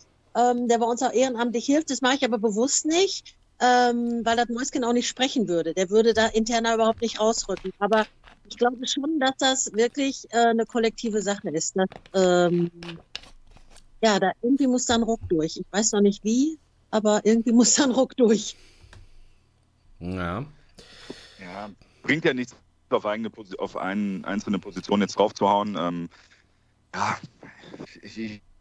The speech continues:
Speaker 3: jeder ist, also keiner ist unantastbar. Ähm, grundsätzlich würde ich es halt irgendwie, ja, mir wünschen, dass man halt wirklich erstmal hinten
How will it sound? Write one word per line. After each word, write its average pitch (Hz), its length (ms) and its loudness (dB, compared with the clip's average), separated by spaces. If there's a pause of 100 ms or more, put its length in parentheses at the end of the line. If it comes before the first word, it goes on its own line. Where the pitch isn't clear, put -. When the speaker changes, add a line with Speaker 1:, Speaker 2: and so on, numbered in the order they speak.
(160)
Speaker 3:
jeder 135 260 2
ist, - 340 -4
also 110 200 -8
keiner 151 260 0
ist 139 100 -8
unantastbar. 156 680 0 (460)
Ähm, 117 180 0
grundsätzlich 135 440 -4
würde 131 120 -4
ich 120 80 -8
es - 80 -12
halt 117 180 0
irgendwie, 113 420 -4 (240)
ja, 110 160 0
mir 110 160 0
wünschen, 135 380 -2
dass 120 200 0
man 113 180 0
halt 104 140 -4
wirklich 117 320 -10
erstmal 117 600 -2
hinten 104 680 -4